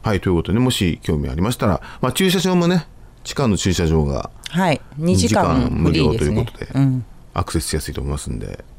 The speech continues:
Speaker 2: ぜひ。
Speaker 1: ね、ぜひぜひという感じですね。
Speaker 2: <laughs>
Speaker 1: はい。それと、えー、セーブ・ザ・リーフ、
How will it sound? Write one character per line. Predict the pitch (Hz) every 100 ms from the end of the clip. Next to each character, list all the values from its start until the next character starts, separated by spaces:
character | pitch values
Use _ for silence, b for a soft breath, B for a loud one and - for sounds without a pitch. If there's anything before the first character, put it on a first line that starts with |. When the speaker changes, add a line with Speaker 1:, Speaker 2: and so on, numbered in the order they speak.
| - - - - -
Speaker 2:
ぜ | -
ひ。 | 95 -
Speaker 1:
ね、 | -
ぜ | 78
ひ | 73
ぜ | 71
ひ | -
と |
い | 78
う |
感 | - 67
じ |
で | 62
す | 104
ね。 | 127 - - -
Speaker 2:
<laughs> | - - -
Speaker 1:
は | - 101
い。 | 87 - B B B B
そ | - 160
れ | 165
と、 | 165 160 156
え | 127
ー、 | 110
セ | -
ー | 147
ブ・ |
ザ・ | 143
リ | 139
ー | 117
フ、 | 82 67